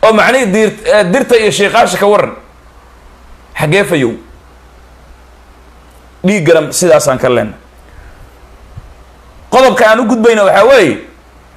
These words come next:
Xasan Sheikh Maxamuud wuxuu yidhi, "Walaalayaalow, qof walba dariskiisa waxa siiyo."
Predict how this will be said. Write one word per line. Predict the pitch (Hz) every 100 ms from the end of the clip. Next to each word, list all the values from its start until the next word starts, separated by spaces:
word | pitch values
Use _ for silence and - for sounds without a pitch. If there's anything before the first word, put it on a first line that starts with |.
| - - -
Xasan | - 233 226 220
Sheikh | 226
Maxamuud | 208 202 214
wuxuu | 233 226
yidhi, | 190 185 131 -
"Walaalayaalow, | - 185 190 202 240 220 113 - - - - - - - -
qof | - 247
walba | 226 196
dariskiisa | 190 233 - 190 156
waxa | 160 170
siiyo." | - 123